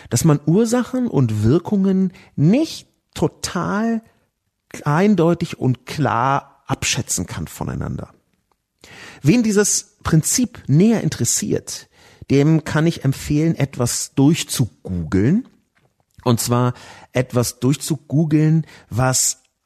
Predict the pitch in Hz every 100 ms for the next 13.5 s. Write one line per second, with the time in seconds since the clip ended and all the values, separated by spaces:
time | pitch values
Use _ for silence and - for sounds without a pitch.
0 | - 135 - 143 131 147 233 196 147 151
1 | - - - 131 175 - - 135 - 123
2 | - 139 - - 165 208 190 - 151 131
3 | 127 - 185 - 147 - - - 131 -
4 | - 127 147 143 139 - - 117 - -
5 | 110 110 - - - - 147 254 - -
6 | 175 165 - 165 156 131 127 - - -
7 | 127 120 104 - - 101 80 - - 254
8 | 247 - 196 185 156 123 113 160 269 -
9 | - - 165 147 - 214 240 185 - -
10 | 143 143 - - 113 170 - - - 151
11 | 123 107 101 151 151 98 - 73 98 165
12 | 302 _ - - - - 151 151 143 160
13 | 190 156 143 147 147